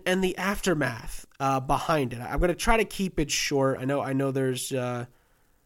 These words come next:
there's, it's been well documented, I guess, what happened. But basically, from, from where, fr-, from me watching the highlight and from me watching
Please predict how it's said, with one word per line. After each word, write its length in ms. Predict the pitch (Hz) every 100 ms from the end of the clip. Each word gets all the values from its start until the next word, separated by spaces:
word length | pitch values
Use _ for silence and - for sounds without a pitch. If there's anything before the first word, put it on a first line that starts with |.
| _ _ _ - _ -
there's, 800 | 151 147 139 139 135 - - - - - _ _ _ _ _ _ -
it's 140 | 196
been 220 | - 202
well 180 | 185 202
documented, 760 | 151 143 143 156 180 175 175 180
I 120 | 170
guess, 540 | 165 165 165 - - - - - - -
what 320 | 127 151 156
happened. 680 | - 156 151 175 170 165 - - - - _ _ _ _ _ _ _ -
But 320 | 185 214 185
basically, 600 | 247 269 254 - 196 175
from, 380 | - 190 170 -
from 520 | - 185 165 147 151
where, 720 | 190 220 233 233 226 214 202 - - - - _ _ _ _ - - - - - _ _ _ -
fr-, 180 | - 196
from 220 | 175 190
me 120 | 202 240
watching 760 | 170 175 185 - 185 175 143
the 100 | 147
highlight 560 | - 185 190 190 185 175
and 180 | 151
from 160 | 147 139
me 100 | 143
watching 800 | 135 131 135 135 143 131 123 123